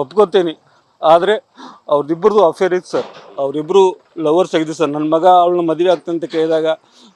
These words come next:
"ಬೇಡಪ್ಪ, ಅವರು ಗುರುಗಳು, ಧರ್ಮ ಗುರುಗಳು, ಅಂಥವ್ರ ಮಗಳನ್ನಾಗೋದು ನಮ್ಗೆ ಗೌರವ ಅಲ್ಲ, ಬೇಡ. ಮೊದಲೇ ದೇಶದಲ್ಲಿ, ರಾಜ್ಯದಲ್ಲಿ ಲವ್ ಜಿಹಾದ್ ಅನ್ನೋದೊಂದು ಹುಟ್ಕೊಂಡಿದೆ, ಇದನ್ನು ಬಣ್ಣ ಕಟ್ಟಿ ನಿನ್ನ ಹೆಸರಿಗೆ ಕೆಟ್ಟ ಹೆಸರು ಬರ್ತದೆ, ದಯವಿಟ್ಟು ಅಂಥದ್ದು ಮಾಡಬೇಡ" ಅಂತೇಳಿ ನಾನು ಅವನು, ಅವನ ಹತ್ರ ಕೂಡ ಕೈ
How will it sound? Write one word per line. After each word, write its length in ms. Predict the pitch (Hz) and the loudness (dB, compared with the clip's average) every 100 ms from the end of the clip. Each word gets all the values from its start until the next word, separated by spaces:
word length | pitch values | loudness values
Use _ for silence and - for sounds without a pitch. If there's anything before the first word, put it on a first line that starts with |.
| - | -8
"ಬೇಡಪ್ಪ, 400 | 139 156 156 131 151 143 - 151 | -2 2 0 2 -2 -2 -4 -4
ಅವರು 160 | 147 143 | -4 -6
ಗುರುಗಳು, 300 | 156 160 180 151 | -6 -2 -2 0
ಧರ್ಮ 200 | 147 165 160 | -2 -2 -4
ಗುರುಗಳು, 340 | 151 160 160 156 _ _ - | -6 -4 -6 -8 _ _ -10
ಅಂಥವ್ರ 300 | 147 156 180 180 | -8 -2 -2 0
ಮಗಳನ್ನಾಗೋದು 560 | 165 170 160 160 160 160 - 151 | -2 -2 -2 -2 -4 -6 -10 -10
ನಮ್ಗೆ 180 | 147 147 | -8 -2
ಗೌರವ 280 | 147 151 151 | -2 0 -2
ಅಲ್ಲ, 120 | 147 | -4
ಬೇಡ. 280 | 139 143 147 143 - _ _ _ _ - | -4 -6 -4 -4 -4 _ _ _ _ -10
ಮೊದಲೇ 340 | 143 143 165 175 - 143 | -8 -2 0 0 -4 -4
ದೇಶದಲ್ಲಿ, 480 | 147 151 - 151 147 143 | -4 -4 -4 -2 -2 -2
ರಾಜ್ಯದಲ್ಲಿ 420 | 139 139 151 147 139 | -2 -2 -4 -4 -2
ಲವ್ 160 | 139 147 | -2 -2
ಜಿಹಾದ್ 300 | 139 147 139 139 | -2 -2 -2 -6
ಅನ್ನೋದೊಂದು 340 | 139 139 139 139 | -8 -8 -8 -8
ಹುಟ್ಕೊಂಡಿದೆ, 580 | 127 113 147 139 131 131 - _ _ _ _ | -12 -10 -8 -6 -6 -8 -12 _ _ _ _
ಇದನ್ನು 260 | 147 156 160 131 | -4 -2 -2 -2
ಬಣ್ಣ 220 | 147 165 151 | -2 -4 -4
ಕಟ್ಟಿ 180 | 151 151 | -6 -6
ನಿನ್ನ 120 | 143 127 | -6 -10
ಹೆಸರಿಗೆ 260 | 120 139 - | -12 -14 -8
ಕೆಟ್ಟ 140 | 131 135 | -8 -8
ಹೆಸರು 160 | - 131 | -12 -10
ಬರ್ತದೆ, 260 | 123 - 123 | -10 -10 -6
ದಯವಿಟ್ಟು 300 | 131 151 151 147 | -4 -4 -2 -4
ಅಂಥದ್ದು 240 | 139 139 131 | -4 -6 -2
ಮಾಡಬೇಡ" 320 | 127 135 135 139 | -2 -2 -6 -8
ಅಂತೇಳಿ 320 | 123 135 135 - - _ - | -8 -10 -10 -14 -20 _ -4
ನಾನು 140 | 151 151 | -2 -2
ಅವನು, 120 | 156 165 202 | -2 0 0
ಅವನ 200 | 160 226 220 | 0 -2 -4
ಹತ್ರ 160 | 233 226 | -4 -4
ಕೂಡ 80 | 220 | -4
ಕೈ 220 | 220 190 | -4 -2